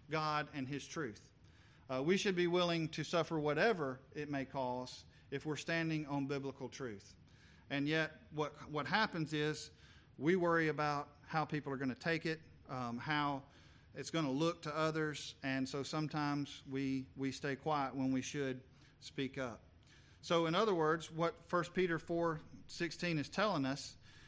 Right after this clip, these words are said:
is that the Bible criteria for what is well-placed shame and what is misplaced shame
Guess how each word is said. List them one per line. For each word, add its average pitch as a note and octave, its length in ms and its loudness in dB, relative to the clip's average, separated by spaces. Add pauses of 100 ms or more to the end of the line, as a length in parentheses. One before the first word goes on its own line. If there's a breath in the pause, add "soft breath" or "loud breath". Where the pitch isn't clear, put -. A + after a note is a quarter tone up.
(120)
is D#3+ 220 2
that D#3 280 2
the C#3+ 80 -2
Bible F3 520 4
criteria D3 640 -2
for C#3+ 140 -6
what D#3 200 0
is C3 140 -4
well-placed F3 920 -2
shame E3+ 440 -4
and D3 140 0
what D#3 140 -2
is C3+ 140 -6
misplaced D#3+ 560 -4
shame C#3+ 380 -2